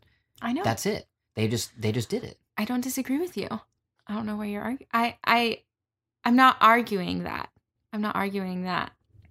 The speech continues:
Speaker 1: they don't deserve whatever it is that they've gotten.
Speaker 2: But you're saying that you are undeserving. Who are you? Who,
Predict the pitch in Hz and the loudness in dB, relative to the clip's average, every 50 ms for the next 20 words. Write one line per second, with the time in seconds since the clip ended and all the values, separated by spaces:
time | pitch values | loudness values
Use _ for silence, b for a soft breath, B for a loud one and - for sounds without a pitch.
0 | _ - 202 185 - - 190 175 180 175 180 175 170 - 185 185 180 170 175 170 | _ -12 -12 -8 -4 0 0 0 0 0 0 -2 -2 -4 -4 -6 -8 -6 -4 -4
1 | 175 170 180 180 165 170 165 165 165 170 - 170 175 - - - - - - - | -4 -4 -4 -4 -4 -4 -4 -4 -6 -6 -4 -4 -6 -6 -8 -10 -10 -12 -12 -6
2 | - - - - - - 82 - - 117 113 113 110 - 127 117 110 107 104 101 | -2 0 0 0 0 -2 -2 -2 0 0 2 0 0 0 0 0 2 0 0 0
3 | 104 110 110 104 104 95 87 - - - 156 160 110 - 82 73 60 - 60 - | 0 0 0 2 0 0 -2 -2 -2 -2 -2 -2 -4 -6 -10 -12 -14 -14 -14 -16
4 | 113 - _ _ _ _ _ - 135 135 131 127 117 110 107 123 139 110 87 92 | -18 -18 _ _ _ _ _ 2 4 4 4 4 2 2 0 0 -2 -2 -2 -2
5 | 101 123 131 135 131 | 0 2 2 2 2